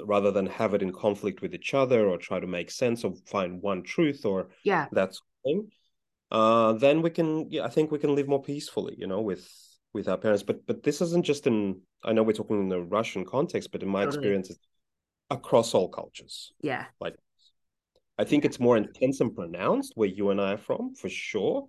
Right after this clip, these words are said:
Speaker 2: <laughs> Yeah.
Speaker 1: It's just, there's more intensity there because of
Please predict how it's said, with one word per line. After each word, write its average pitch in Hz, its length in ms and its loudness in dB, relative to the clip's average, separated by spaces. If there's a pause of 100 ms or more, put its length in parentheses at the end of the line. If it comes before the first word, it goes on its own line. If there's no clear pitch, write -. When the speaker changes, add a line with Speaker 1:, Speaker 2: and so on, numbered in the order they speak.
(120)
Speaker 2:
<laughs> - 160 -16
Yeah. 165 400 -2
Speaker 1:
It's - 680 -20
just, - 200 -16
there's 110 200 2
more 110 260 4
intensity 110 800 -4
there 87 260 -4
because 107 360 -2
of - 180 -8